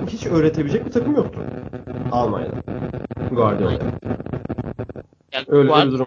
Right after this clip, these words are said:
Speaker 2: Bayern Münih dönem biraz şey geçti ya. Sönük geçti diyeyim, ne diyeyim yani. Ne Bayern Münih taraftarlar ondan memnundu. Şampiyon oldukları halde ne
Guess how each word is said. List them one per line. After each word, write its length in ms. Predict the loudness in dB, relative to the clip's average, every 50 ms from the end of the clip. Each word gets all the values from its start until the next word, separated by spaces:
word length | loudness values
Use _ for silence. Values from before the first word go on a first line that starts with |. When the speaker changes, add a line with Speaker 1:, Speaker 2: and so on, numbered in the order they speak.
| -6 _ _
Speaker 2:
Bayern 220 | -6 -4 -4 -4 -6
Münih 140 | -10 -16 -20 -20 _ _ _ _ _ -6 -4
dönem 300 | -2 -2 -2 -4 -4 -4
biraz 220 | -2 -2 -2 -2
şey 160 | -4 -4 -2
geçti 340 | -2 -2 -2 -4 -6 -12 -14
ya. 200 | -14 -14 -14 -16 -18 -20 _ -14 -12 -10 -10 -10 -10 -12 -16 -18 -20 _ _ _ _ _ _ _ -20 -20 _ _ _ _ _ _ _ _ _
Sönük 420 | -20 -16 -10 -6 -6 -6 -6 -8 _ _ _ -14 -12 -8
geçti 360 | -6 -6 -6 -6 -8 -10 -8
diyeyim, 260 | -6 -6 -6 -4 -6
ne 140 | -8 -8 -8
diyeyim 160 | -8 -8 -6
yani. 220 | -4 -4 -4 -6 -10 _ _ -10
Ne 240 | -4 -4 0 2
Bayern 220 | 2 2 2 2 0
Münih 200 | -2 -4 -6 -6
taraftarlar 540 | -4 -2 -2 -2 -2 -4 -4 -2 0 0 -2
ondan 280 | -2 -2 -4 -4 -4
memnundu. 480 | -6 -8 -8 -8 -10 -10 -12 -14 -14 -12
Şampiyon 400 | -8 -8 -8 -8 -6 -8 -8 -6
oldukları 380 | -6 -8 -8 -8 -6 -4 -4
halde 340 | -2 -4 -4 -6 -6 -6 -6
ne 140 | -4 -6